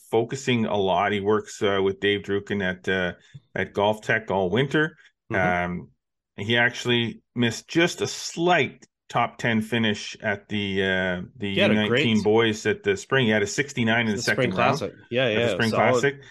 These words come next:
Speaker 2: Yeah,
Speaker 1: His game
Speaker 2: good.
Speaker 1: is really rounding out. So, so we invited him, and he's, uh, I think he's seventeen.
Speaker 2: Yeah, seventeen. Yeah.
Speaker 1: Yeah, so he's seventeen now.
Speaker 2: So
Speaker 1: So
Speaker 2: good to see
Speaker 1: um,
Speaker 2: those players emerging for sure.
Speaker 1: Yeah,
Speaker 2: I mean,
Speaker 1: yeah.
Speaker 2: uh, you know, new faces, and, you know, we've got ob-,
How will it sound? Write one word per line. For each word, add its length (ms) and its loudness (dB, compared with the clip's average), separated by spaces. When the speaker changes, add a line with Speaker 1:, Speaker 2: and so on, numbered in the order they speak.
Speaker 2:
Yeah, 80 2
Speaker 1:
His 120 2
game 260 4
Speaker 2:
good. 60 4
Speaker 1:
is 100 -2
really 260 6
rounding 440 2
out. 220 2
So, 560 2
so 240 2
we 160 2
invited 440 2
him, 420 0
and 260 0
he's, 480 0
uh, 680 2
I 60 -6
think 260 -10
he's 300 -10
seventeen. 1300 -8
Speaker 2:
Yeah, 180 -2
seventeen. 520 -10
Yeah. 100 -4
Speaker 1:
Yeah, 300 0
so 180 -4
he's 240 -2
seventeen 520 0
now. 240 -2
Speaker 2:
So 200 0
Speaker 1:
So 260 4
Speaker 2:
good 160 -2
to 60 0
see 140 2
Speaker 1:
um, 80 2
Speaker 2:
those 180 2
players 360 0
emerging 480 -6
for 160 -10
sure. 140 0
Speaker 1:
Yeah, 220 2
Speaker 2:
I 100 -2
mean, 220 -2
Speaker 1:
yeah. 440 0
Speaker 2:
uh, 40 -4
you 140 -2
know, 140 -2
new 200 -4
faces, 580 -6
and, 320 -4
you 100 -8
know, 100 -6
we've 220 -10
got 220 2
ob-, 240 -2